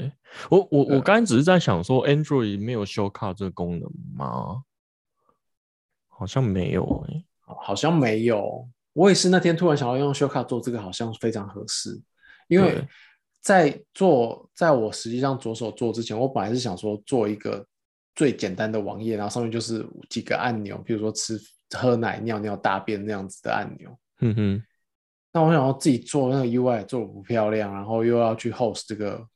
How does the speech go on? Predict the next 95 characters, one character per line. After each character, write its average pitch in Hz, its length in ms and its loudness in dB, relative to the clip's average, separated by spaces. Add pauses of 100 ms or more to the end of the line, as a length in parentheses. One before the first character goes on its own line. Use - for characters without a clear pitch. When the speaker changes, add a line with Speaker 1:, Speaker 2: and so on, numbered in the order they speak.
Speaker 1:
对， 120 260 8
你 107 100 2
还 113 80 4
要 117 120 6
找 107 180 4
一 - 20 4
个 110 80 6
Speaker 2:
这 113 60 6
个 107 60 2
网 113 80 4
页。 - 0 -
Speaker 1:
空 110 80 2
间 107 160 2
去 110 140 2
host， 95 520 0
你 107 100 -6
可 151 120 6
能 139 40 8
Speaker 2:
对， 139 160 8
对， - 60 0
对， 135 220 8
然 139 100 4
后 147 80 8
我 143 80 4
觉 139 160 8
得 - 0 -
就 135 60 8
很 139 80 6
烦。 147 100 4
Speaker 1:
maybe - 0 -
还 - 20 0
要 127 60 0
花 101 160 2
钱。 101 280 -4 (460)
<laughs> - 0 - (120)
对。 123 180 0
Speaker 2:
对， 156 140 4
然 131 120 4
后 151 80 6
我 135 60 6
忘 165 160 6
记 160 100 -2
突 180 180 0
然 151 140 6
看 156 180 0
到 147 140 4
一 143 60 2
个 135 80 2
人 107 160 -6
做 131 180 -4
什 113 140 -10
么 101 160 -10
修 113 180 -2
卡 113 160 -4
的 104 60 -6
东 104 120 -10
西， 107 120 -10
我 107 60 -4
就 110 60 -4
想 104 140 -8
说 107 140 -6
用 110 120 -6
修 107 140 -8
卡 104 160 -10
试 104 160 -12
试 98 80 -14
看， 104 200 -16
就 117 120 -4
还 107 100 -4
蛮 95 160 -6
好 95 160 -10
用 107 220 -10
的。 120 80 -18 (280)
Speaker 1:
哦， 95 1160 -6
很 87 180 -8
酷 - 300 -2
欸。 - 40 0
Speaker 2:
而 127 40 2
且 131 180 4
在 131 240 4
I 127 160 4
O 127 100 6
S 123 80 2
上 123 140 2
看 123 160 -4
起 101 80 -10
来 95 100 -8
又 101 160 -4
很 98 100 -10
酷 101 240 -8
炫， 107 340 -8 (120)
都 113 100 -2
有 101 80 -6
动 - 260 -4
画。 - 240 -10